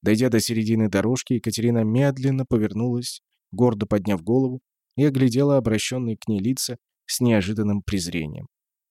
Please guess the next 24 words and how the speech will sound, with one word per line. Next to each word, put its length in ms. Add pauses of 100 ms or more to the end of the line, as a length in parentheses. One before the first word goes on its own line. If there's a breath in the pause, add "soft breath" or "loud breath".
Палантин 460 (520)
скользнул 600
с 120
узких 380
плеч 380 (340)
и 100
лег 360 (160)
уснувшим 500
зверем 400
на 100
ковер. 400 (400)
Обеими 340
руками 400
Екатерина 600
взялась 520
за 200
лиф 320 (240)
великолепного 640
платья 420 (220)
и 80
рванула 440
его 220
вниз. 400 (500)
Ткань 300